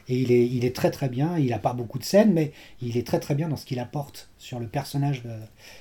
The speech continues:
de Kaley Cuoco. Et il est vachement bien dans ce personnage-là. Alors lui aussi, il est super gentil, mais il est victime.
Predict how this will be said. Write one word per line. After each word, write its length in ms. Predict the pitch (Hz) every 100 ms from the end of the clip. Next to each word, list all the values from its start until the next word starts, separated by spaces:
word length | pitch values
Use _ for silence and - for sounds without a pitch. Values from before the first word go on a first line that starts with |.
| - 123
de 100 | 107
Kaley 200 | 123 110
Cuoco. 360 | 104 - 208
Et 100 | 151
il 140 | 143 135
est 60 | 131
vachement 280 | - 208 190
bien 340 | 139 156 190
dans 120 | 147
ce 100 | 123
personnage-là. 680 | - 135 131 127 117 165 220 - - - - -
Alors 120 | 123
lui 100 | 156
aussi, 400 | 147 - 196 165
il 100 | 120
est 40 |
super 440 | 120 - 170 180 143
gentil, 460 | 143 139 196 254 - - - - - - -
mais 440 | 131 143 180 208 165
il 120 | 147
est 60 |
victime. 640 | 143 165 - - 220 214 156